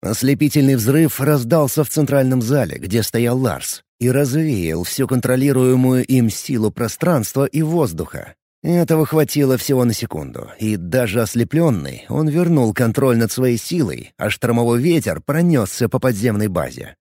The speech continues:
Но уже было слишком поздно. Удар магии земли поставил точку в его попытке взять оружие под контроль, и каменная тюрьма сковала его со всех сторон.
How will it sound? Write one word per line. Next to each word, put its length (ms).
Но 320
уже 280
было 220
слишком 440
поздно. 500
Удар 380
магии 420
земли 380
поставил 540
точку 400
в 60
его 220
попытке 480
взять 300
оружие 440
под 160
контроль, 480
и 140
каменная 480
тюрьма 460
сковала 580
его 240
со 200
всех 280
сторон. 480